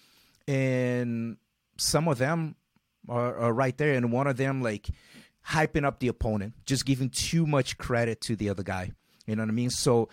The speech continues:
in my horrible mindset, I was like, "Oh," eh, with, like, a built-in excuse, "Oh, if,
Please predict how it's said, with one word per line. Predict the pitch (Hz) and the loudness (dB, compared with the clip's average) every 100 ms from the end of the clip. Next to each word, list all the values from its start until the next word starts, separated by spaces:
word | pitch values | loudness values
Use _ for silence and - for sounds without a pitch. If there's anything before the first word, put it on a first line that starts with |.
| - - | -8 -2
in | 131 123 | 0 2
my | 131 160 | 4 2
horrible | 175 - - 156 147 131 123 | 2 -4 2 4 4 2 0
mindset, | 127 127 113 - 185 156 - | -2 -4 -2 -2 0 0 -2
I | 117 | -2
was | 117 117 | -2 -2
like, | 104 98 - - - - | -2 -4 -10 -20 -4 2
"Oh," | 117 117 - 135 | 4 4 0 -4
eh, | 127 - | -4 0
with, | 143 147 117 | 4 4 4
like, | 110 98 | -4 -4
a | 101 | -4
built-in | 95 123 147 147 | -2 0 0 -2
excuse, | 151 - - 165 170 175 - - - | -2 -4 -4 0 0 0 -6 -8 4
"Oh, | 143 131 | 6 6
if, | 143 - | 2 0